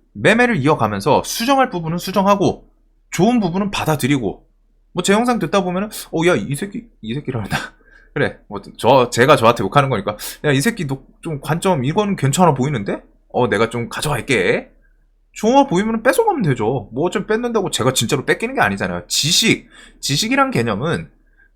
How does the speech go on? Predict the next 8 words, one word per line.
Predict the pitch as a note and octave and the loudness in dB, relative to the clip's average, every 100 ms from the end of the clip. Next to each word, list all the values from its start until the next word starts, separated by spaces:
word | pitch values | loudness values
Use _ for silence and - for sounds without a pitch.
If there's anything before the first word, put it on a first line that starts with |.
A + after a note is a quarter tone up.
| _ | _
복사의 | - D3 - C#4 C4+ | -4 -2 4 6 6
개념이지 | G#3+ D3 A#2 A2 C#3+ A#2 - | 4 2 0 -2 -2 -2 0
뺏기는 | A#3+ C#4+ D4+ | -2 0 -2
개념이 | C#4 E3 G3 | 0 0 0
아닙니다. | G#2+ F#2 G2 E2+ | -2 -2 -4 -6
상관없어요. | - A#3 F#4+ - G#2 F2 C3+ - _ _ _ _ _ _ _ _ _ _ _ _ _ _ _ _ _ _ _ _ _ _ _ | -6 -2 0 0 -2 -2 -4 -10 _ _ _ _ _ _ _ _ _ _ _ _ _ _ _ _ _ _ _ _ _ _ _
다 | - - | -8 -6
가져가세요. | A#3 G#3 D#3 A#2 F#2+ C3+ | -4 -4 -4 -4 -4 -8